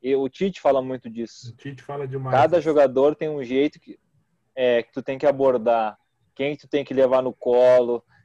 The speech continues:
Speaker 1: quem que tu tem que xingar o cara todos os jogos, quem que é o quê. A gente vê o Diniz fazendo isso no São Paulo, né? Com o, o, o Luciano, manda o cara se ferrar, e, e,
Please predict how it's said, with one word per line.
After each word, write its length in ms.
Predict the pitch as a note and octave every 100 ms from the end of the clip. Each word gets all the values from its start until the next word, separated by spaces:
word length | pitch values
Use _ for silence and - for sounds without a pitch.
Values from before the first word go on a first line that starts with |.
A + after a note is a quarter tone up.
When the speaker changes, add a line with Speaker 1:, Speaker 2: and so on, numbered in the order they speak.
| _
Speaker 1:
quem 200 | C#3 C#3+
que 80 | -
tu 80 | B2+
tem 140 | C#3
que 120 | C3
xingar 380 | C3+ C#3+ B2+ B2
o 60 | C3
cara 240 | C3+ B2+
todos 380 | B2+ C#3 C#3+ B2+
os 140 | A#2+
jogos, 560 | G#2+ A#2+ B2+ C3 A2+ A2+ _ _ _ _ -
quem 160 | C#3
que 80 | C#3
é 40 | C#3
o 100 | C3
quê. 240 | C3 B2+
A 60 | B2+
gente 240 | C#3+ D3+
vê 200 | D3 D#3
o 100 | D#3 C#3+
Diniz 360 | D3 D3 F3+
fazendo 280 | F3+ D3+ D3
isso 160 | D3 D#3+
no 80 |
São 240 | D3+ D#3+ D#3
Paulo, 340 | D#3 D3+ B2+
né? 200 | A#2 A#2 _ _ _ _ _ _
Com 140 | - B2+
o, 1200 | C3 C3 C3 B2+ A#2+ - A#2+ A#2+ A#2 A#2 A2+ A2 A#2+
o, 60 |
o 20 | B2
Luciano, 680 | C3 - C3 C3 D3+ B2 - _ _ _ -
manda 180 | B2 C#3+
o 40 |
cara 260 | C#3 C3+ C3+
se 200 | - C3
ferrar, 800 | - A2+ G#2 A#2 C#3+ C#3 A2 G2+ _ _ _ _ _ -
e, 640 | A2+ A2 G#2+ G#2+ G#2+ A2 _
e, 220 | B2